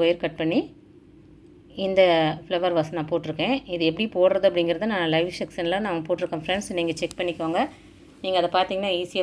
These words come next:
புரியும். நான் அது ஃபுல்லுமே லைவ்லங்கும் போது நம்ம ஒ-, ஒவ்வொரு லைனுமே ரொம்ப ஒரு வீடியோ வந்து எக்ஸ்பிளைனாக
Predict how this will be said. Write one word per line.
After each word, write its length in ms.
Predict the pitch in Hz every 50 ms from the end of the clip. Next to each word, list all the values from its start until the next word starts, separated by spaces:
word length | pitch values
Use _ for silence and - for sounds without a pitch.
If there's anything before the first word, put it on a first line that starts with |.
| 180
புரியும். 340 | - 170 165 160 190 254 320 320 - - - - - - - - - -
நான் 180 | 190 180 175 175 170
அது 100 | 165 170 -
ஃபுல்லுமே 360 | - 202 202 202 202 208 214 202 180
லைவ்லங்கும் 460 | 170 170 175 185 185 180 175 165 160
போது 100 | 170 196 254 247
நம்ம 200 | 196 175 170 170 170 165
ஒ-, 260 | 165 175 170 175 170 175 185 165
ஒவ்வொரு 300 | 170 170 175 202 208 202 190 180
லைனுமே 340 | 175 180 175 175 175 208 302 349 - - - - - - - - - - -
ரொம்ப 160 | 180 175 185 196 202 190
ஒரு 140 | 180 180 175 175 170 165 160 156 156 151 151 156
வீடியோ 240 | 175 185 180 180 175 160
வந்து 160 | 160 170 202 214 175
எக்ஸ்பிளைனாக 600 | - - - - - 185 185 180 175 175 190